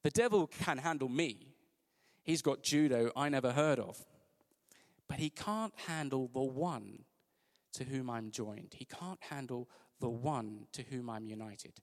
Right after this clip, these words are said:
He can't handle the one whose nature dwells in my nature." Yes, the devil can handle you and me, but he can't handle God. And, and I, I, I, I find it just really helpful to notice that this armor of God is about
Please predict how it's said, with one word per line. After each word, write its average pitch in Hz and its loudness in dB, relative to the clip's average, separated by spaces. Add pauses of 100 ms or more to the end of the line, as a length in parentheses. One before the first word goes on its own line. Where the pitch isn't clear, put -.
(260)
He 143 -10
can't 180 -6
handle 143 -6
the 127 -6
one 117 -4
whose 120 -10
nature 123 -8
dwells 110 -6 (880)
in 110 -8
my 110 -8
nature." - -12 (580)
Yes, - -4 (200)
the 147 -8
devil 135 -2
can 127 -10
handle 117 -6
you 110 -6
and 107 -6
me, 110 -8
but - -14
he 131 -16
can't 165 -10 (100)
handle 123 -10 (960)
God. 113 -6 (1160)
And, 180 0 (380)
and 202 4
I, 226 4
I, 247 2
I, 233 2
I 240 2
find 240 2
it 196 -6
just 196 0
really 214 4
helpful 190 0
to 190 0
notice 190 0
that - -6
this 233 2
armor 214 2
of 175 -2
God 151 -2
is 135 -4
about 156 -6